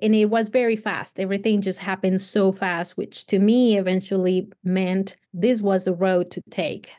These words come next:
This was the, the right choice. I arrived on the second semester during winter, and I've never experienced winter before because I come from Cali, which is hot all year round.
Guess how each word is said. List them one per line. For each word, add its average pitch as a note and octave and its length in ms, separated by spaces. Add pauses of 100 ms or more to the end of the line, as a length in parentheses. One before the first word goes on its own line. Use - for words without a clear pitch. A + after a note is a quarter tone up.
This F3 160
was F3 340
the, F3 240
the F3 240
right E3+ 320
choice. - 500 (720)
I F#3 140
arrived G3 580
on F#3+ 240
the E3+ 80
second A#3+ 460
semester - 640 (340)
during E3+ 360
winter, G3+ 560 (240)
and G3+ 160
I've G3 120
never G#3+ 320
experienced G3 520
winter F#3+ 380
before F3 680 (600)
because G#3 280
I F#3+ 120
come G3 340
from F#3+ 560 (460)
Cali, G3+ 380
which G3 280
is - 260
hot F#3+ 480
all G#3 220
year F3 320
round. F3+ 500